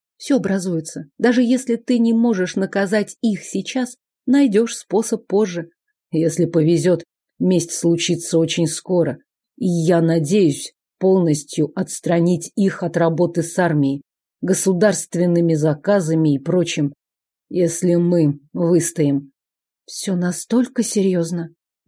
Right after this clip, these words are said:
Не знаю. Вестей с фронта нет, толпы недовольных разошлись, но есть подозрение, что ими руководили.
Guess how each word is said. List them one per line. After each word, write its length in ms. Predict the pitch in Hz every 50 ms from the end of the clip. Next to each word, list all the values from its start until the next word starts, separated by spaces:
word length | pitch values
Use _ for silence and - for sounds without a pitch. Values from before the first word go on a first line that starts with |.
| _ _ -
Не 220 | - - 151 151
знаю. 420 | 135 139 147 135 139 135 123 - - _ _ _ _ _ _ _ _ _ _ _ _ -
Вестей 480 | - 156 175 165 170 - - 185 175 156
с 80 | 156
фронта 440 | - - - 170 165 165 151 160 156
нет, 240 | 151 170 175 160 160 _ _ _ _ _ _ _ _
толпы 380 | - 196 190 175 170 - 180 175
недовольных 880 | 170 175 160 170 165 165 160 185 185 175 175 175 165 151 - - -
разошлись, 760 | 175 170 160 151 175 165 151 - - 190 190 190 165 151 - _ _ _ _ _ _ - -
но 100 | - 180
есть 440 | 180 175 175 208 214 196 - - -
подозрение, 720 | - 180 165 175 170 147 165 170 208 220 196 175 156 151
что 240 | 143 - - 170 165
ими 360 | 156 - - 202 180 180 175
руководили. 840 | 175 175 180 170 - 185 175 175 175 170 160 202 202 165 147 135 139